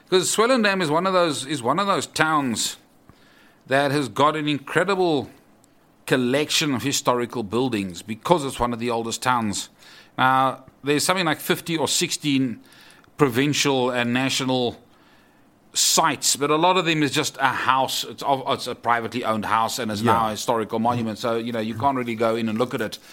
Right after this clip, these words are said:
Speaker 2: Yeah.
Speaker 1: But the drive through Swellendam is, is a fantastic little drive. You got a, the most beautiful Dutch Reformed church in town, and it's kind of interesting 'cause I'm not an architect and also not an artist kind of guy, but they say, I think there's something like seven different building styles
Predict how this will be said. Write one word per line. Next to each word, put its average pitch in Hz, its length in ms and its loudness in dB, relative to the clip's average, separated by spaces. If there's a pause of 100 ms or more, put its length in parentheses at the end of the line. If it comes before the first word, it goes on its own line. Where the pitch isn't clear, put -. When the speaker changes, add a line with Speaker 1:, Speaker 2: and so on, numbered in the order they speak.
Speaker 2:
Yeah. 107 200 -2
Speaker 1:
But 135 100 0
the 156 80 2
drive 165 400 4
through 180 340 -2
Swellendam 135 680 0
is, 123 160 -4
is 120 240 -4
a 120 40 -4
fantastic 131 600 -4
little 117 200 -4
drive. 120 540 -2 (920)
You 139 100 0
got 160 140 4
a, 160 40 4
the 143 240 -2
most 147 240 0
beautiful 160 440 0
Dutch 147 280 -2
Reformed 143 380 -4
church 156 320 0
in 147 160 -4
town, 143 440 0 (360)
and 135 240 2
it's - 320 -6 (160)
kind 196 180 2
of 151 100 0
interesting 151 420 0
'cause 120 320 -2
I'm 98 120 -10 (280)
not 143 100 2
an 131 120 2
architect 131 600 -2
and 123 100 -2
also 127 220 -2
not 120 160 -4
an 120 120 -6
artist 147 420 -2
kind 117 160 -2
of 110 80 -6
guy, 104 320 -4 (560)
but 139 160 0
they 131 120 2
say, 156 220 0
I 151 80 0
think 147 140 -2
there's 135 160 0
something 147 220 0
like 131 120 -2
seven 170 440 0
different 139 500 -2
building 139 400 0
styles 117 720 -2